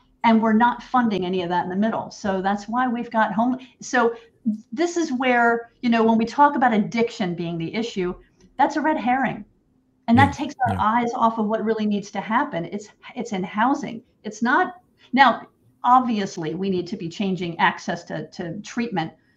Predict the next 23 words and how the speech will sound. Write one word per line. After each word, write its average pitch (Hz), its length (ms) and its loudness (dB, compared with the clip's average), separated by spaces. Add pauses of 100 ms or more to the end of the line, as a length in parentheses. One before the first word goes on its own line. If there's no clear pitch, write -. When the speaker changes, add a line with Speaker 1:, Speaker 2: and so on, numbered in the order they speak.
(280)
Speaker 1:
You 240 80 0
know, 180 100 4
Speaker 2:
Sure. 120 100 4
Speaker 1:
only, 226 400 4 (600)
only 226 180 2
one 226 240 4
person 226 440 0
who - 180 -8
has 262 360 -2
a 254 60 -4
substance 196 520 -6
use, 175 260 -6
um, 170 320 -4
disorder 170 580 -4
is 190 120 -2
in 202 260 2
treatment, - 440 -6 (300)
and 196 140 -2
nine 214 240 4
Speaker 2:
Mm-hmm. - 80 4
Speaker 1:
people - 260 0
are 190 120 -4 (120)
not. - 280 -2